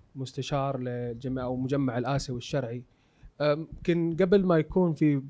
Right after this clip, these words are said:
بودكاست كان في نوع من التجارب أكثر اللي هي كتابة الكتب، وخصوصا، آه، الانفتاح اللي حصل على الكثير من القضايا حول العالم. إذا كنا نتكلم عن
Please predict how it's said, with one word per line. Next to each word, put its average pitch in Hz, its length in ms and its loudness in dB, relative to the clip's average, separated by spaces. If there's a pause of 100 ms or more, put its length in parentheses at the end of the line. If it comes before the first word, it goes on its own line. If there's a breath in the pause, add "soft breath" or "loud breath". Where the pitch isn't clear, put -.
بودكاست 160 540 2
كان 135 200 -2
في 139 280 -2
نوع 143 300 0
من 135 160 0
التجارب 139 540 -2
أكثر 139 420 -4 (380)
اللي 127 120 -2
هي 135 80 2
كتابة 139 380 -2
الكتب، 156 440 2 (220)
وخصوصا، 127 1400 0 (640 soft breath)
آه، 120 300 -2 (140)
الانفتاح 139 480 2
اللي 127 340 0
حصل 151 280 0
على 127 180 0
الكثير 131 340 -2
من 131 80 -2
القضايا 131 360 0
حول 131 200 0
العالم. 127 420 0
إذا 117 120 -6
كنا 131 240 -8
نتكلم 127 380 -4
عن 127 200 -4